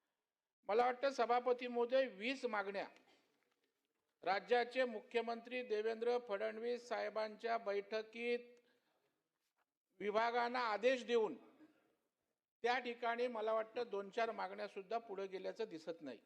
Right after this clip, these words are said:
आणि जर मुख्यमंत्र्यांची इच्छा आहे, दिव्यांगांप्रती त्यांनी त्या ठिकाणी अनेक सवलती दिल्यात, घोषणा केल्यात, आणि त्या त्या विभागांनी जर अंमलबजावणी केली नाही, सभापती महोदय, तर त्या ठिकाणी झालेल्या बैठकीचा,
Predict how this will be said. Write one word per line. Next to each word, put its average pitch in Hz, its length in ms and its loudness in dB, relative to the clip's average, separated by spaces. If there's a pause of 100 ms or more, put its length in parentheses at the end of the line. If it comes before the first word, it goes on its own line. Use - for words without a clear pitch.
(960)
आणि 226 240 2
जर 269 160 2
मुख्यमंत्र्यांची 269 1000 0
इच्छा 247 280 2
आहे, 190 120 6
दिव्यांगांप्रती 233 880 0
त्यांनी 233 460 0 (520)
त्या 220 120 2
ठिकाणी 233 360 -2
अनेक 226 340 -2
सवलती 226 920 -2
दिल्यात, 226 300 4
घोषणा 208 440 -2
केल्यात, 185 340 0 (800)
आणि 202 200 4
त्या 247 220 4
त्या 269 200 0
विभागांनी 262 600 2
जर 269 120 0
अंमलबजावणी 254 680 2
केली 240 280 -2
नाही, 240 160 0
सभापती 214 460 -2
महोदय, 190 480 -2 (640)
तर 254 160 6
त्या 247 240 2
ठिकाणी 240 460 -2
झालेल्या 202 460 0
बैठकीचा, 220 720 0